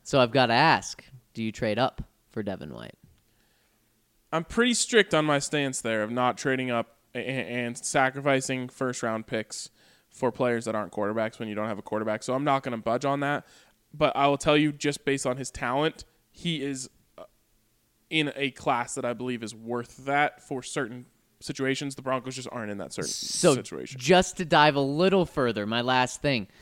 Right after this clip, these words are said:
Speaker 1: So it's clear you wouldn't trade a first-round pick to go to number four to jump Tampa Bay for him, right?
Speaker 2: No, that's, that's too rich.
Speaker 1: So
Speaker 2: Too
Speaker 1: what
Speaker 2: ri-,
Speaker 1: do
Speaker 2: just because you,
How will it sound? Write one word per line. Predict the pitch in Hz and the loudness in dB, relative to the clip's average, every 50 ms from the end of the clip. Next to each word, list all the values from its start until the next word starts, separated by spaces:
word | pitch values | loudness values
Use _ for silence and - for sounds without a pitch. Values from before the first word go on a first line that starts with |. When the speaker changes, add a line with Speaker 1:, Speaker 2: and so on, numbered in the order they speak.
| - _ _ - _ _ | -20 _ _ -20 _ _
Speaker 1:
So | - - 170 156 147 | -2 2 4 4 4
it's | 143 - | 4 0
clear | - - 175 170 | -2 0 2 2
you | 160 160 147 135 | 4 4 2 2
wouldn't | 120 135 143 143 143 139 - | 2 2 0 0 -2 -4 -8
trade | - - - 139 127 123 127 127 120 - - | -10 -6 -2 0 0 2 2 0 -2 -4 -8
a | 117 - | -12 -12
first-round | - - 135 131 135 - - - 131 123 123 120 120 - | -6 -2 -2 -2 -2 -2 -4 -2 -2 0 0 -2 -2 -4
pick | 123 117 110 - - | -4 -6 -6 -6 -8
to | 127 | -6
go | 110 113 117 110 | -2 -2 -2 0
to | 110 | -2
number | 110 113 110 104 101 101 | -2 -4 -4 -6 -8 -10
four | - - - - 139 127 120 110 107 101 98 | -12 -14 -8 -4 -2 -2 0 0 -2 -4 -4
to | - - 117 | -6 -10 -10
jump | 110 110 117 113 104 - - | -6 -4 -4 -4 -4 -6 -8
Tampa | - 110 101 98 - 101 | -8 -6 -6 -6 -8 -8
Bay | 95 95 92 90 | -8 -8 -8 -10
for | 90 _ - - | -10 _ -16 -18
him, | 110 95 - - 104 | -16 -16 -16 -16 -14
right? | 104 92 92 104 - - - - - - - - - - | -12 -10 -8 -8 -10 -12 -14 -20 -20 -20 -20 -20 -12 -2
Speaker 2:
No, | - 170 175 165 156 151 | 2 4 6 8 8 8
that's, | 147 160 175 170 - - - - - | 6 6 4 2 0 -6 -12 -6 -2
that's | 165 160 156 - - | 0 0 0 0 -4
too | - - 151 131 | -6 -6 -4 -4
rich. | 113 90 - - - - - _ - | -4 -6 -8 -10 -14 -16 -18 _ -16
Speaker 1:
So | - - - - 147 139 135 127 | -12 -4 2 4 6 6 6 4
Speaker 2:
Too | 120 - | 4 6
Speaker 1:
what | 202 202 | 6 6
Speaker 2:
ri-, | 190 185 | 6 6
Speaker 1:
do | - | 4
Speaker 2:
just | 165 196 208 - | 2 0 -2 -2
because | 233 220 208 220 185 180 | -2 -2 -2 -2 -2 -4
you, | 185 185 170 | -6 -8 -8